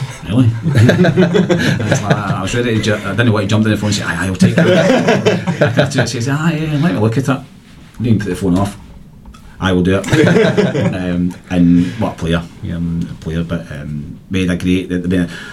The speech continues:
Speaker 1: I would have polished the attacking four or five players then were, were, were a joy to
Speaker 2: Mm-hmm.
Speaker 1: watch, you know, and then you, uh, just let them go loose, and, um, they were terrific. And, uh, I said it's, that's what made the second half of the season, the players coming in, we finished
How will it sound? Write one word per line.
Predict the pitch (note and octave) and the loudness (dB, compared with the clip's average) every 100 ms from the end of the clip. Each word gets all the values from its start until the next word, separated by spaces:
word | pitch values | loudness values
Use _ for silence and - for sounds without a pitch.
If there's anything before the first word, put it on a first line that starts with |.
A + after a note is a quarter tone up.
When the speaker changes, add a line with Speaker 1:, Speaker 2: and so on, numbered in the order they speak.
| - | -2
Speaker 1:
I | A#2+ | 2
would | A2+ | 2
have | A2+ | 0
polished | F2+ F2+ - | -2 -2 -2
the | |
attacking | E2 - E2+ E2+ F2+ E2+ | -6 -4 -4 -2 0 -2
four | - F2 F2 | -2 -4 -4
or | |
five | - E2+ F2 - | -2 -2 -2 -2
players | E2+ E2+ F2 | -4 -2 -2
then | E2+ E2 | -2 -4
were, | D#2+ - | -6 -10
were, | E2+ | -10
were | E2 E2 | -6 -6
a | |
joy | D2+ E2+ | -4 -4
to | F#2 | -4
Speaker 2:
Mm-hmm. | D2+ | -4
Speaker 1:
watch, | D2+ - | -6 -6
you | F2 | -4
know, | |
and | E2+ | -2
then | D#2+ E2+ | -4 -6
you, | F2+ - - D#2+ | -10 -14 -14 -12
uh, | |
just | D#2 F2+ - | -6 -6 -6
let | D2+ | -6
them | D#2+ | -6
go | - | -6
loose, | D2+ D2+ - | -6 -6 -6
and, | C#2+ - - | -8 -10 -12
um, | D#2 D#2 | -12 -10
they | D#2 | -10
were | D2+ | -10
terrific. | - E2+ F#2 E2 | -8 -6 -6 -6
And, | D#2+ D#2+ | -6 -8
uh, | D2+ - G#2+ | -10 -12 -12
I | |
said | F2 E2 E2 | -6 -4 -4
it's, | - - - - - - - | -4 -8 -10 -18 -20 -12 -2
that's | G2+ G2+ G2 | -2 -2 -2
what | |
made | F2 F2 | 0 0
the | F2 | -2
second | F2 E2+ | -2 -2
half | E2+ | -2
of | E2 | -4
the | |
season, | D#2+ E2+ F2 | -4 -2 0
the | E2 | 0
players | E2+ E2+ | -2 -4
coming | - F2 F#2+ | -4 -2 0
in, | E2+ | -2
we | |
finished | D#2+ F2 F2 - | -2 -2 -2 -4